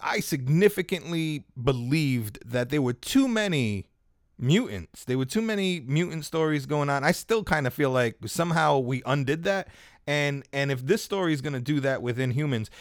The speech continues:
and I'm, I'm gonna end, I wanna end today with a shout out to an Inhuman book, actually. Um, and, and we'll get there, but I, it's not that they're Inhumans necessarily. It's just,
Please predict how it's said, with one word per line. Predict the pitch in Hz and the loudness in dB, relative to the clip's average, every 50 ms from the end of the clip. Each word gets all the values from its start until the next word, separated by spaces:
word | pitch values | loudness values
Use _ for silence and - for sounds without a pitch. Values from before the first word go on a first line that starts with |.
| - - - - | -20 -18 -6 -2
and | - 165 180 | 0 2 2
I'm, | 190 208 170 | 2 2 0
I'm | - 175 185 190 | 0 0 2 2
gonna | 208 247 226 - - - | 2 2 0 -2 -6 -4
end, | 190 208 214 190 147 127 - | -4 -2 0 -2 -2 -2 0
I | - | 0
wanna | 156 226 226 185 - | 0 0 0 -2 -2
end | 165 185 202 202 | -2 -2 -2 0
today | - 190 160 156 151 | 0 0 2 2 2
with | 135 139 117 | 2 2 0
a | 117 | -2
shout | - - 170 156 156 156 | 0 0 0 2 2 2
out | 139 127 120 - - | 2 0 -2 -4 -4
to | - 156 175 202 | 0 0 2 2
an | 185 160 | 2 2
Inhuman | 143 135 135 120 139 131 120 117 110 107 | 0 0 0 0 0 0 0 -2 -4 -4
book, | 104 110 107 107 104 | -4 -4 -4 -4 -2
actually. | 117 113 107 101 - - 120 104 101 98 92 - _ - - - _ _ - | -2 -2 -2 -4 -4 -8 -8 -6 -6 -8 -10 -12 _ -20 -20 -20 _ _ -4
Um, | 117 120 120 120 117 120 113 110 110 101 - - - | 0 2 2 4 2 2 0 -2 -4 -8 -10 -6 -4
and, | 139 143 143 - _ - | -4 -4 -4 -6 _ -2
and | 139 143 143 139 | -2 0 2 2
we'll | 147 165 160 | 2 2 2
get | 135 202 220 220 - | 2 0 -2 -2 -2
there, | 160 143 131 | -2 -2 0
but | 131 120 143 143 - - 117 - _ | 0 0 -2 -2 -4 -10 -20 -16 _
I, | - 143 170 196 - - - _ _ _ _ _ - | -2 0 0 0 -2 -4 -14 _ _ _ _ _ -2
it's | 175 165 - - | -2 -2 -2 0
not | 180 185 214 226 220 - - - 147 - _ - | 0 2 2 2 0 -2 -6 -10 -20 -20 _ -8
that | 151 151 139 | -6 -6 -4
they're | - 160 156 147 | -2 -2 -2 -2
Inhumans | 139 139 135 110 165 185 180 165 147 135 117 | -2 -2 -2 -2 -2 -2 -2 -2 -4 -4 -4
necessarily. | 131 139 131 - 127 - - 156 147 143 127 120 117 107 80 | -4 -6 -6 -6 -6 -4 -2 -2 0 0 -2 -2 -4 -6 -6
It's | 113 123 123 - | -8 -10 -10 -8
just, | - 151 143 135 131 - - | -4 -4 -4 -4 -4 -8 -16